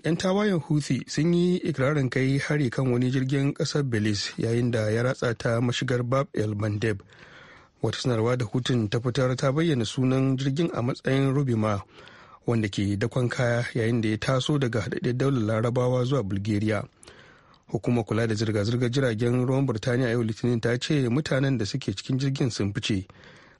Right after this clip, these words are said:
bayan da jirgin ya sa, ya gamu da wani hatsari a ranar Lahadi. Mayakan na Houthi sun fara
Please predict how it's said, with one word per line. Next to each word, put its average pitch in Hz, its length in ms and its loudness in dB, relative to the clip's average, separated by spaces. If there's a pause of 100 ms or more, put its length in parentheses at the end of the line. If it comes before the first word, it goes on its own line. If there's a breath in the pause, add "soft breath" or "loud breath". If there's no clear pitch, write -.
bayan 107 220 0
da 110 200 2
jirgin 120 460 0
ya 131 100 0
sa, 110 220 0
ya 120 160 0
gamu 113 240 0
da 113 80 0
wani 117 260 2
hatsari 117 460 -2
a 113 180 0
ranar 110 300 0
Lahadi. 104 400 -2 (720 loud breath)
Mayakan 113 400 0
na 113 80 0
Houthi 123 560 0
sun 127 400 0
fara 131 400 0